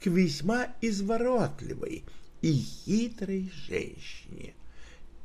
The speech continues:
чьи ум и алчность Шерлок Холмс, столкнувшись с ней впервые, сильно недооценил. Это занимательное дело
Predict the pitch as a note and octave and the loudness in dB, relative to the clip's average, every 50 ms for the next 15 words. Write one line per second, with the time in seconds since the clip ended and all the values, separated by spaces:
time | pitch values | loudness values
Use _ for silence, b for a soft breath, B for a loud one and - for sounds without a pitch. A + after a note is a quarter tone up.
0 | - - - - - - A3+ A#3 A#3 G#3+ G3 - - - - - - A#3+ A#3 A3 | -10 -10 -8 -6 -4 -2 2 4 4 4 4 2 -2 -8 -6 0 4 4 6 6
1 | G#3+ G#3+ G#3+ G#3 G3 - - - - G#3+ G#3+ A3 G#3+ G3 D#3 C#3 - - - - | 4 4 2 2 2 0 -2 -4 0 2 4 6 6 4 4 2 -2 -4 -6 -6
2 | - - F2+ - - - - - C#3+ - - - B2+ G#2 G2 - - - - - | -6 -4 -2 0 0 0 0 0 -2 0 4 6 6 6 6 4 0 -4 -4 -4
3 | - - - - - D#3 E3 E3+ E3 E3 D#3+ - - B B B B B - - | -4 -2 4 8 8 10 10 8 6 0 -2 -4 -6 B B B B B 4 10
4 | - A#3 A#3 A3+ - G#3 A#3+ B3+ G#3+ G#3+ - - - A3 G#3 - - - A#3 A#3 | 12 12 12 12 10 6 4 4 2 2 0 -2 0 0 0 -2 -2 0 2 2
5 | A3+ A3 G#3+ - - - A3+ G#3 G#3 G3+ G#3+ G#3+ G#3+ G3+ - - B B B B | 2 2 0 -2 0 2 4 4 4 4 4 6 6 4 4 0 B B B B
6 | - - - - - - G#3+ B3+ C#4+ C#4 C4+ B3+ A3 E3 A#2 - - - - - | -8 -8 -8 -8 0 2 4 4 6 4 4 4 4 2 2 0 -2 -4 -6 -8
7 | - - - - - - - - - - G#3 D3 E3+ G#3 B3 C4 B3 G#3 E3 B2 | -10 -12 -12 -12 -12 -12 -12 -12 -10 -6 -2 0 2 2 2 2 0 -2 -4 -2
8 | A#2 D3+ E3 F3+ - - - - - C#3+ C#3+ - - - - A#2 A#2 A2 - C3+ | -2 -2 -2 -2 -4 -6 -8 -6 -6 -6 -6 -6 -8 -6 -4 -4 -4 -4 -4 -6
9 | - - - A1 - - - - - - - - - - - - - - - - | -8 -6 -6 -6 -6 -8 -10 -12 -12 -12 -12 -12 -12 -12 -12 -12 -14 -14 -14 -14
10 | - - - - - - - - - - - - - - - - - - - A3 | -14 -14 -14 -16 -16 -18 -18 -18 -18 -18 -16 -14 -14 -14 -16 -16 -14 -6 -2 0
11 | G#3 G#3 G#3 F#3 F#3+ F#3+ F3+ E3+ D#3+ D#3 C#3+ C#3+ C#3+ C3+ B2 B2+ C3 - - - | 2 2 2 4 4 4 4 4 2 2 0 -2 -2 -2 -2 0 0 0 0 0
12 | - B2 F3 F#3+ F#3+ F#3 F3+ | 4 6 6 6 6 6 2